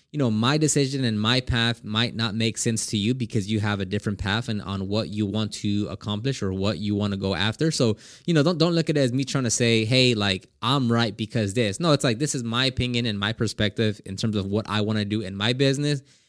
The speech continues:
And everything I say might not reflect with what you wanna do in your business, and that's absolutely fine. So we'll go over to Instagram. Um, I have a dedicated po-, oh,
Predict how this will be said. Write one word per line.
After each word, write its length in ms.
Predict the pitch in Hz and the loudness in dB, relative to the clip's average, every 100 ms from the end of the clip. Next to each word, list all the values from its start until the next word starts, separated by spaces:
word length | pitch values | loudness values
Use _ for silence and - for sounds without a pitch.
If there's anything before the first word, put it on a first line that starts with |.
| _ - | _ -4
And 240 | 120 120 | 2 2
everything 440 | - 135 147 135 131 | 4 2 4 0 0
I 180 | 117 120 | -2 0
say 420 | - 120 113 113 - - | 2 4 2 0 -8 -12
might 340 | 110 107 123 | -4 0 0
not 140 | 120 117 | -2 -2
reflect 380 | 113 - 113 | -2 -2 -4
with 220 | 110 101 107 | -2 -4 -2
what 320 | 110 104 _ _ _ _ _ | -2 -2 _ _ _ _ _
you 160 | 110 120 | -2 2
wanna 160 | 127 | 2
do 80 | 107 | 2
in 80 | 101 | 2
your 140 | 127 | 2
business, 400 | 147 160 156 147 | 4 4 2 -4
and 120 | - | -2
that's 160 | 110 110 | -2 -2
absolutely 480 | 95 98 - 101 95 | -4 -4 -4 -4 -2
fine. 300 | - 90 113 _ _ _ _ _ | -4 -6 -8 _ _ _ _ _
So 120 | - 139 | 2 6
we'll 160 | 170 | 8
go 100 | 185 | 8
over 180 | 160 151 | 6 6
to 300 | - - 131 | 4 4 4
Instagram. 800 | - 160 170 156 156 156 160 - | 4 4 4 4 4 2 -2 0
Um, 540 | 107 104 98 98 98 101 127 | 2 4 2 -2 -4 -8 -8
I 100 | - | 2
have 120 | 170 151 | 4 4
a 60 | |
dedicated 560 | 120 139 135 131 113 98 _ _ - | 4 4 2 2 2 -2 _ _ -2
po-, 160 | 117 - - | 0 0 -4
oh, 100 | 143 | -6